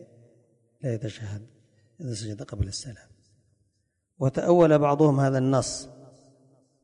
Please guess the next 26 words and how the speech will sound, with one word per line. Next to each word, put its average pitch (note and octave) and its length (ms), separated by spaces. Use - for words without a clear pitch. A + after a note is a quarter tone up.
على B2+ 200
أنه B2+ 220
تفريع C3 380
عن D3 280
القول C3 240
القديم، C3+ 500
وفيه C3+ 340
ما B2 140
لا A#2 180
يخفى. G#2 580
وقد A#2 800
وردت، B2+ 640
ورد A#2+ 320
في A2+ 180
بعض A2+ 240
الأحاديث A2+ 640
التشهد A2+ 600
بعد G#2+ 240
سجدتي A2+ 480
السهو، - 300
وقد B2+ 260
روى A#2 260
الإمام A2+ 420
أبو G#2 160
داود G#2 500
والترمذي A2 760